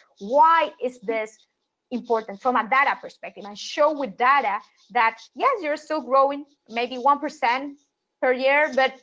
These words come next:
take a look at your competitor. They are growing fifty percent per year. And, and, and this is what they are doing, and this is what you're not, and showing a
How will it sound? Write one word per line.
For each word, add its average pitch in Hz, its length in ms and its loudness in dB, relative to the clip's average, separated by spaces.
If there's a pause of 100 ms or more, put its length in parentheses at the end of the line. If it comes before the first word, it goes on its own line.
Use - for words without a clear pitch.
(120)
take 302 160 0
a 320 40 2
look 311 140 -2
at 262 140 0
your 285 300 4
competitor. 277 720 0
They 233 100 2
are 226 140 0
growing 262 380 -2 (580)
fifty 370 300 0
percent 240 480 -4
per 208 100 -8
year. 190 320 -12 (360)
And, 247 320 -2
and, 247 320 -4
and 240 320 -6
this 226 140 -4
is - 160 -10
what 311 160 2
they 339 80 -4
are 320 140 2
doing, 262 320 -6
and 220 100 -10
this 254 180 -4
is 240 60 -8
what 247 220 -2
you're 233 100 -4
not, 226 340 -4
and 220 140 -10
showing 294 400 -2
a 233 100 -2